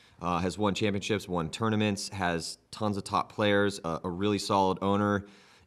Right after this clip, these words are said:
and, you know, a manager, and a full, you know, coach. I mean, a, a really storied institution and, and an organization that is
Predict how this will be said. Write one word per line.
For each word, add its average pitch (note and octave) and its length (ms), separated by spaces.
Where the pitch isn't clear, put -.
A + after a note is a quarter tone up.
and, F2+ 720
you F#2+ 100
know, E2 120
a C#2+ 40
manager, G2 600
and D2+ 80
a D#2+ 240
full, - 240
you F#2 80
know, D#2 100
coach. G#2+ 460
I F#2 60
mean, F2 220
a, F2+ 100
a - 80
really A2 580
storied B2+ 560
institution G2+ 920
and, F2+ 460
and F2+ 120
an F2+ 140
organization G2 840
that F2 220
is F2 420